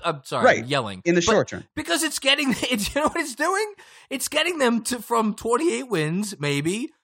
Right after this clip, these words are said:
Speaker 1: to thirty-two or thirty-three or thirty-four wins. And they get to sh-, go to the, the, uh, ownership office and say, "Hey,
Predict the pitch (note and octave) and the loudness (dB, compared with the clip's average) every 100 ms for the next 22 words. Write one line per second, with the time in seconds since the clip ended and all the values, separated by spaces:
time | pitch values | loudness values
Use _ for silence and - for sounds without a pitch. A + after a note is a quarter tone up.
0 | - C#4 - E4 G4 - F#4 C4+ E3 G#3+ | -4 -2 0 0 0 0 -2 -2 -2 -4
1 | - D#4 D#4 E4+ E4 F4 C4 B2+ - G#3+ | -4 -4 -4 -6 -8 -6 -6 -6 -8 -6
2 | C4+ C#4 F4 - C#4+ C#4+ A3+ C3+ F#2+ - | -4 -4 -4 -4 -6 0 0 0 -6 -14
3 | _ - A3+ A3+ A3+ A#3+ - D4+ G3+ F#3+ | _ -8 -2 0 0 -2 -4 -6 -10 -18
4 | F3 - - - D#3+ E3+ A3 A#3+ C4 G#3 | -18 -16 -16 -16 -20 -6 0 0 0 -4
5 | - _ _ - - - D#3 D3 A#2 _ | -6 _ _ -20 -16 0 2 2 -2 _
6 | _ _ _ _ F#3 G#3 G3 E3+ - - | _ _ _ _ 0 0 0 -4 -4 -4
7 | A#2 A2+ D3 - - - A#3 A3+ B3+ B3 | -2 -2 -4 -4 -10 -10 -6 -2 0 -2
8 | _ - G#4+ D#4+ - | _ -4 -2 -2 -4